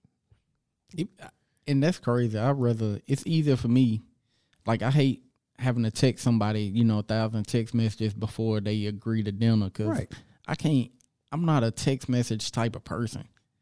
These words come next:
Speaker 1: Like, "Let's go out and we could talk."
Speaker 2: Yeah.
Speaker 1: And that's how you get to know
Speaker 2: Yeah.
Speaker 1: me. Like, not through a text message, 'cause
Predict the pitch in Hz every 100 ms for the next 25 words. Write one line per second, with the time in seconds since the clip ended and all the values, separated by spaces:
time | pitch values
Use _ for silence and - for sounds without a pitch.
0 | _ _ - 95 104 175 - 135 135 120
1 | - 127 120 143 110 - 120 110 - _
2 | _ 117 110 110 104 - _ - 135 139
3 | 117 113 113 104 107 110 127 104 101 104
4 | 107 110 143 - 127 110 - 120 107 113
5 | 104 - - - 104 104